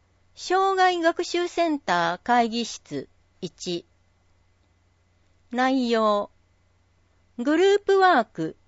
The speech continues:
カードゲームなど。対象、小学生から高校生と保護者、教育関係者。参加費、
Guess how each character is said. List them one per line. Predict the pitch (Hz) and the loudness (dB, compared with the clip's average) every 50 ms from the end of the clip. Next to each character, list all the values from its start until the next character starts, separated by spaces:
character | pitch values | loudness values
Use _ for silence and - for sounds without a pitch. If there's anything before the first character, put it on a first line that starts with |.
| _ _ _ _ - | _ _ _ _ -4
カ | - 320 359 359 359 | 0 2 4 4 4
ー | 349 | 2
ド | 311 349 339 | 2 0 -2
ゲ | 294 349 349 320 | 0 0 0 0
ー | 302 | 0
ム | 226 190 180 180 | 0 -2 -2 -2
な | 190 202 185 | -2 -4 -4
ど。 | - 139 139 - _ _ _ _ _ _ _ _ _ _ _ _ _ _ _ _ _ _ _ _ _ _ _ _ _ _ _ _ _ _ _ _ _ _ _ _ | -6 -8 -10 -10 _ _ _ _ _ _ _ _ _ _ _ _ _ _ _ _ _ _ _ _ _ _ _ _ _ _ _ _ _ _ _ _ _ _ _ _
対 | - 294 302 302 294 | 0 0 0 0 -2
象、 | - - - 240 226 220 214 208 202 202 - - - _ - _ _ _ _ _ _ _ _ _ _ _ _ _ _ - | -6 -8 -4 -2 0 0 0 0 0 -2 -4 -8 -14 _ -20 _ _ _ _ _ _ _ _ _ _ _ _ _ _ -20
小 | - - - 339 381 392 403 392 | -16 -6 -2 -2 0 0 2 2
学 | 403 415 - - | 2 0 0 -4
生 | - - 240 226 214 202 | -6 -4 -4 -2 -2 -4
か | - 185 170 | -4 -6 -4
ら | 165 160 160 - _ - - | -4 -4 -6 -6 _ -14 -4
高 | - 330 349 370 | 0 2 2 2
校 | - - 359 330 320 | 2 2 2 2 2
生 | - - - 175 165 156 | 2 -2 -4 -2 -2 -2
と | - _ - 151 143 143 - _ _ _ _ _ _ | -4 _ -6 -6 -6 -6 -8 _ _ _ _ _ _
保 | - - 320 320 | -4 0 0 2
護 | 359 381 381 | 2 0 -2
者、 | - - 202 160 147 - _ _ _ _ - | -2 -4 -6 -6 -6 -6 _ _ _ _ -6
教 | - 320 339 349 359 | -2 0 2 2 2
育 | 349 - - 349 - | 0 -2 -4 -6 -2
関 | - 330 330 320 320 | 0 0 0 0 -2
係 | - - 302 262 214 196 | -4 -2 -2 -2 -2 -2
者。 | - - - 160 143 139 - _ _ _ _ _ _ _ _ _ _ _ _ _ _ _ _ _ _ _ _ _ _ _ _ _ _ _ _ _ | -6 -8 -8 -8 -8 -10 -12 _ _ _ _ _ _ _ _ _ _ _ _ _ _ _ _ _ _ _ _ _ _ _ _ _ _ _ _ _
参 | - - 330 320 330 339 339 | -8 -2 0 0 0 0 0
加 | - 320 | 0 0
費、 | 330 285 - 180 160 151 | 0 0 -2 -8 -8 -8